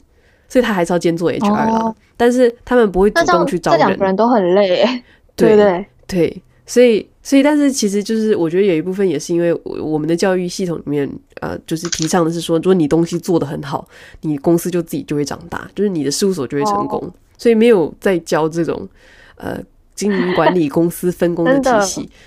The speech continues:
Speaker 1: 就是我在帮这个新创忙之前，我也完全没办法理解，就是建筑师事务所的营运状态是怎么回事。直到后来发现，诶，なるほど，就是其实我们，呃，很多地方都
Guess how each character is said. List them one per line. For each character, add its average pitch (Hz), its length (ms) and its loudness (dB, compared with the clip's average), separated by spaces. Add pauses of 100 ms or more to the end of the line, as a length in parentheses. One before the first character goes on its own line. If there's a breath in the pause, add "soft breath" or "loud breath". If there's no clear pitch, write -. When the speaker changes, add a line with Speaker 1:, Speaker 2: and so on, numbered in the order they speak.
(100)
Speaker 1:
就 240 100 0
是 247 60 4
我 208 180 4
在 262 160 2
帮 233 480 -2 (220)
这 233 140 0
个 175 200 0
新 196 260 -4
创 196 240 -2
忙 147 240 -6
之 226 200 -4
前， 160 340 0
我 170 80 0
也 175 80 0
完 156 180 -2
全 160 120 -2
没 160 60 0
办 165 100 -6
法 - 240 -10 (540)
理 170 180 -2
解， 175 180 0
就 143 80 -2
是 170 300 0
建 175 200 2
筑 165 60 -4
师 180 80 -4
事 180 140 -2
务 180 80 2
所 165 140 -4
的 - 100 -6
营 147 180 -4
运 156 220 0
状 151 180 -2
态 151 140 -6
是 151 60 -6
怎 139 100 -8
么 156 100 -10
回 - 120 -10
事。 - 280 -10 (480 soft breath)
直 - 120 -8
到 233 120 6
后 254 100 4
来 165 300 2 (300)
发 196 160 -4
现， 214 120 -2
诶， 320 240 2 (580 soft breath)
な 185 180 0
る 269 180 6
ほ 285 220 2
ど， 277 280 4
就 233 100 4
是 240 60 4
其 208 160 2
实 202 80 2
我 208 140 6
们， 156 340 0
呃， 156 220 -6
很 160 160 -4
多 170 120 0
地 190 100 0
方 180 120 2
都 175 280 0